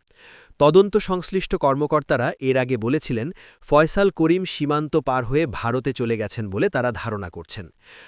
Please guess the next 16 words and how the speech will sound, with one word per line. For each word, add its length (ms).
তবে 280
আজ 260
স্বরাষ্ট্র 480
মন্ত্রণালয়ে 720
এক 180
সংবাদ 400
সম্মেলনে 540
আইন 260
শৃঙ্খলা 480
রক্ষাকারী 500
বাহিনীর 400
শীর্ষস্থানীয় 840
কর্মকর্তারা 680
জানিয়েছেন, 520
ফয়সাল 420
করিম 300